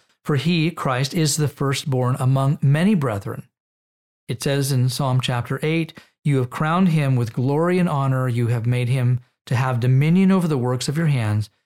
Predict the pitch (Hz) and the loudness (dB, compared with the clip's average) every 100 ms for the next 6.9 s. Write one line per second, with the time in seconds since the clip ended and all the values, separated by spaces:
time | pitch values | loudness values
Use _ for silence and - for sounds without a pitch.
0 | _ 143 123 110 135 110 - 147 180 165 | _ 0 0 0 -2 -4 -2 0 0 0
1 | 147 117 101 104 - 123 107 107 - _ | -2 -2 0 -2 -4 -2 0 -2 -6 _
2 | 123 107 - 110 104 - - _ _ _ | -4 -4 -4 -8 -10 -14 -20 _ _ _
3 | _ _ _ _ - 135 123 - 180 196 | _ _ _ _ -6 -2 -2 0 0 2
4 | 160 131 120 - 123 - 110 - 151 151 | 0 0 -2 -2 -2 -2 -6 -4 -2 -2
5 | - 135 131 110 107 123 131 120 117 113 | -2 -2 -2 0 -2 -4 -2 0 0 0
6 | 113 120 117 113 120 123 123 - | 0 0 0 -2 -4 -8 -12 -20